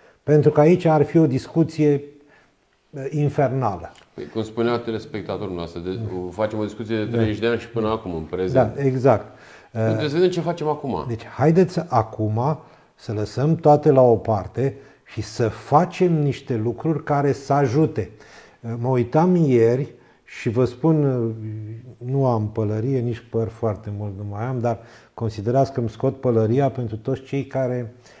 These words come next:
Speaker 1: fac lucruri. Nu puteți să vă închipuiți câtă bucurie a fost la A T I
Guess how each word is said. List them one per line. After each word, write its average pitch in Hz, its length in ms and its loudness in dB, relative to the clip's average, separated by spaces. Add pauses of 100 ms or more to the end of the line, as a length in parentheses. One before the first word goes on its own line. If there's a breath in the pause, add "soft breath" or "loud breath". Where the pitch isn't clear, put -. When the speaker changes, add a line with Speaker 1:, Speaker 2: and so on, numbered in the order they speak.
Speaker 1:
fac 143 340 2
lucruri. 131 500 0 (600 soft breath)
Nu 143 200 -2
puteți 175 420 0
să - 200 0
vă 131 120 0
închipuiți 127 540 -2
câtă 123 640 2
bucurie 107 540 -2
a 139 100 2
fost 117 500 -2 (800 soft breath)
la 117 200 2
A 139 60 4
T - 100 -4
I 104 420 0